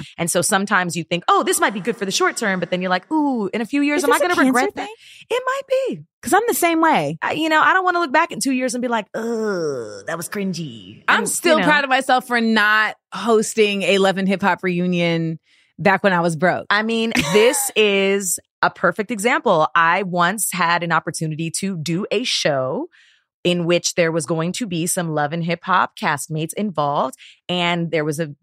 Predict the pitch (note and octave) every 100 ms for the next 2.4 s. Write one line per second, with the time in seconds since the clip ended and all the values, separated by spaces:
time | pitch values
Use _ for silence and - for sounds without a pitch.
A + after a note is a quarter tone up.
0 | - D#3+ F3 G3+ F3+ G#3+ C#4 F3+ C#3+ D3
1 | - D3+ B2+ - G#3+ A#3+ C4 C#4 A#3+ C4
2 | C4+ F4+ G3+ C#3